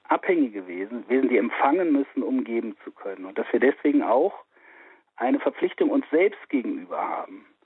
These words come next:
Ich selbst bin ja nicht weniger wertvoll als mein Nächster. Das ist ja gleichgestellt, also sowohl in der Bibel wie auch bei Kant. In der Bibel heißt es, liebe deinen Nächsten wie dich selbst. Bei Kant heißt das,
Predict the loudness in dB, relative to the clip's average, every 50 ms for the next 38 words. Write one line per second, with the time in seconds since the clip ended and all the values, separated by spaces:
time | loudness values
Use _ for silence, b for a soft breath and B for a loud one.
0 | B B B B B B B -6 -4 0 2 4 4 4 4 2 -2 -6 -8 -4
1 | -2 0 2 2 2 2 2 2 0 0 -2 -8 -8 -2 0 0 0 0 0 0
2 | 2 2 2 2 2 2 2 2 2 0 -2 -4 -2 0 0 0 -2 -4 -6 -8
3 | -8 -6 -2 -2 0 0 -2 -4 -8 -12 -16 _ _ _ _ _ 0 2 2 2
4 | 0 -2 -6 -10 -10 -8 -8 -8 -10 -12 -20 _ _ _ _ _ _ _ _ _
5 | _ _ _ _ _ _ _ _ _ -14 -10 -10 -4 0 2 2 2 2 0 -2
6 | _ _ _ _ _ _ _ _ _ -4 0 2 2 2 0 -2 -4 -6 -4 -4
7 | -4 -6 -6 -6 -10 -14 -20 -20 _ -12 -8 -6 -4 -4 -2 0 2 4 4 4
8 | 4 2 2 2 2 0 0 -2 _ _ -14 -10 -8 -8 -4 -2 -2 -2 -2 -2
9 | -2 0 2 2 2 2 0 0 -2 0 0 0 -2 -2 -4 -8 -20 -20 -20 _
10 | _ b b b b b b -14 -12 -8 -2 0 2 4 2 2 0 -4 -12 -14
11 | -14 -12 -8 -4 0 0 0 0 -2 -6 -6 -6 -8 -10 -12 -10 -10 -12 -16 -16
12 | -18 -6 0 2 4 4 4 2 0 -4 _ -8 -8 -8 -6 -6 -8 -6 -4 -4
13 | -4 -4 -4 -4 -4 -4 -4